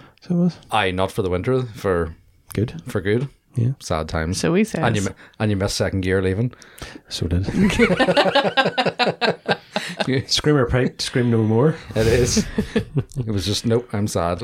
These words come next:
Speaker 3: No, it was a brilliant morning. I really enjoyed it. And I, as you say, I saw a few people I haven't seen in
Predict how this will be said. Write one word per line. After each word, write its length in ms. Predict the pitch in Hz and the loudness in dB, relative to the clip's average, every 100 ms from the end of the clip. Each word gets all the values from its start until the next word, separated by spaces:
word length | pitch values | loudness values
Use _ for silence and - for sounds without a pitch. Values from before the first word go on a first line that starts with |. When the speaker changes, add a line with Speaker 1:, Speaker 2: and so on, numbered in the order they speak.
| - - | -8 0
Speaker 3:
No, 80 | 277 | 0
it 20 | |
was 120 | 285 | 2
a 20 | |
brilliant 280 | 294 339 339 | 2 2 4
morning. 240 | 320 320 | 4 4
I 40 | 262 | 4
really 200 | 269 294 | 6 4
enjoyed 260 | 208 170 | 6 4
it. 60 | - | 4
And 140 | 202 - - | 0 -2 0
I, 220 | 196 185 - - _ - | 0 0 -8 -18 _ -2
as 160 | 202 190 | -2 0
you 60 | |
say, 340 | 190 190 202 - - - _ _ - | 0 4 4 2 -6 -20 _ _ -2
I 80 | 196 | 0
saw 280 | 208 208 | 4 4
a 40 | 196 | 2
few 200 | - 175 | 2 0
people 240 | 202 196 | 0 2
I 40 | 190 | 2
haven't 260 | 180 165 | 2 0
seen 240 | - 147 170 | 0 2 4
in 260 | 170 160 | 2 0